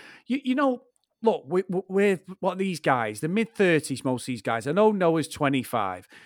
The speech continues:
but like anybody, Dave, we've all, you know, we're early forties. We've all got things that we're not proud of. We've all got problems in families. Nobody grows up in life with the perfect family. It doesn't matter who you are.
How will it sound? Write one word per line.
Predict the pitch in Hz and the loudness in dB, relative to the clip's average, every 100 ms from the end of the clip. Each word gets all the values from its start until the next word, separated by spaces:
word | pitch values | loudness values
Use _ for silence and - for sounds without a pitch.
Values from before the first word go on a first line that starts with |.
| - | -10
but | 180 - | -4 0
like | 233 262 262 | 2 2 2
anybody, | 226 208 156 135 135 | 0 2 -2 -2 -2
Dave, | 127 117 113 120 | -2 -2 -6 -2
we've | 165 170 | -2 2
all, | 202 196 170 143 | 2 4 2 0
you | 185 | -2
know, | 151 | 0
we're | 190 220 208 | 2 2 2
early | 202 190 | 2 0
forties. | - 123 120 113 | 0 -2 -2 -4
We've | 147 175 | 0 4
all | 190 185 | 4 4
got | 160 143 - _ _ _ | 2 -2 -2 _ _ _
things | - 175 170 151 | 0 0 0 -2
that | 156 | 0
we're | |
not | 156 165 - | 0 -2 0
proud | 156 151 147 | 4 4 4
of. | 123 | -2
We've | 139 151 | 0 2
all | 180 | 2
got | 170 170 - - - _ _ _ - - | 4 0 -2 -20 -20 _ _ _ -20 -2
problems | 196 180 175 165 | 2 2 2 0
in | 160 | -2
families. | 143 160 147 147 139 | 2 2 2 0 -2
Nobody | 175 208 247 247 196 165 131 | 0 0 2 2 2 0 0
grows | - 147 143 131 | 0 2 2 -2
up | 156 151 | -6 -4
in | 147 | -2
life | 143 131 113 135 | -2 -2 -4 -8
with | - | -8
the | 131 | -10
perfect | - 151 151 131 139 - | -6 0 2 2 -6 -6
family. | - 123 117 123 | -2 -2 -2 -8
It | |
doesn't | 165 147 | -8 -6
matter | 147 151 135 | -6 -6 -4
who | 156 | -2
you | 160 143 127 | 0 0 -2
are. | 117 98 | -4 -6